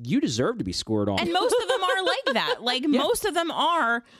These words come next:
Speaker 2: where the offside in question had absolutely no bearing on whether or not the
Speaker 1: Exactly.
Speaker 2: goal was scored
Speaker 1: Exactly.
Speaker 2: at all. So
Speaker 1: Aside
Speaker 2: it's,
Speaker 1: from the entry itself.
Speaker 2: it's just technical,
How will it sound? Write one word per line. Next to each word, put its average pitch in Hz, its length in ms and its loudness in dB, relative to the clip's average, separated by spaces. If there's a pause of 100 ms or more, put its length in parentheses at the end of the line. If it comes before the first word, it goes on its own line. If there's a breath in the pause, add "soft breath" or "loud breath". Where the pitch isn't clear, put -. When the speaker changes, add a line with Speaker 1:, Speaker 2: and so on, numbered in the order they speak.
(180 loud breath)
Speaker 2:
where 262 220 0
the 254 220 -4
offside 277 560 -2
in 254 100 -2
question 240 500 -2
had 240 240 -2
absolutely 247 800 -2
no 220 280 2
bearing 202 480 0
on 180 100 -2
whether 190 240 0
or 190 40 0
not 180 100 0
the 143 60 0
Speaker 1:
Exactly. 196 280 0
Speaker 2:
goal 190 60 -2
was 139 100 -6
scored 156 320 -2
Speaker 1:
Exactly. 196 380 -2
Speaker 2:
at 165 40 0
all. 185 220 2
So - 160 0
Speaker 1:
Aside 131 140 0
Speaker 2:
it's, - 80 -6
Speaker 1:
from 131 100 -2
the 127 100 0
entry 110 300 -2
itself. 143 180 -2
Speaker 2:
it's 226 160 -4
just 226 480 -4
technical, 175 640 -2